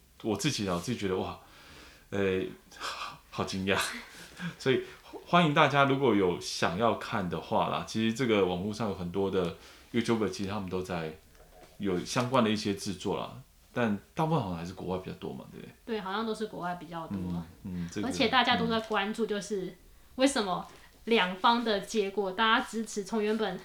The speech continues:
Speaker 1: 啊，对。
Speaker 2: 原本都站比较，可能都大部分站在 Amber 那边，安伯赫德那边，到现在怎么转过来支持强尼戴普，然后
Speaker 1: 嗯。
Speaker 2: 安伯赫德怎么把原本感觉胜券在握，怎么到现在感觉好像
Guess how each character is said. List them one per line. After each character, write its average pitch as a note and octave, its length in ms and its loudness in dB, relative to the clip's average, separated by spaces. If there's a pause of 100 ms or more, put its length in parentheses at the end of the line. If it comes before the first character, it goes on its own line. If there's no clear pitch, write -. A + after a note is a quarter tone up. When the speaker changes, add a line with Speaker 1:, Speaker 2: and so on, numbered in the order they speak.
Speaker 1:
啊， F#2 520 2
对。 F2+ 180 -2 (240)
Speaker 2:
原 B3 180 2
本 B3 140 4
都 A#3 120 0
站 A#3 260 0
比 G3 100 -8
较， A3+ 180 0
可 G#3+ 120 -8
能 F#3 120 -8
都 G#3+ 140 -4
大 G#3 180 0
部 G3 60 -6
分 F#3 140 -4
站 F#3+ 240 0
在 G3+ 80 -6
Amber F3+ 260 -6
那 F3 160 -6
边， D#3+ 260 -8
安 G3+ 160 -4
伯 F3 140 -8
赫 F#3+ 120 -8
德 D3 120 -8
那 E3 220 -8
边， E3 300 -8
到 A#3 200 2
现 A3 200 -2
在 G3 240 -2
怎 G3 140 -8
么 E3+ 120 -8
转 F3 180 -8
过 G#3+ 120 -2
来 F#3 180 0
支 G3+ 220 -8
持 E3+ 300 -10
强 E3 240 -10
尼 F3 80 -12
戴 F3 200 -8
普， D#3+ 280 -8
然 F3+ 80 -10
后 G3 340 -4 (140)
Speaker 1:
嗯。 A#3+ 80 0
Speaker 2:
安 B3+ 120 6
伯 A3 100 4
赫 C4+ 140 8
德 G#3+ 120 0
怎 G#3+ 160 -2
么 G3+ 180 -2
把 F3+ 220 4
原 A#3 180 4
本 B3+ 200 4
感 G3+ 160 2
觉 G3 260 -2 (240)
胜 C#4 260 2
券 C4 240 8
在 A#3+ 240 6
握， A#3+ 320 6 (220)
怎 A3 120 -2
么 G#3+ 260 0
到 C4 140 6
现 B3+ 200 0
在 A#3 140 0
感 E3+ 140 -4
觉 F3+ 120 -6
好 F#3+ 140 -6
像 A3 240 -2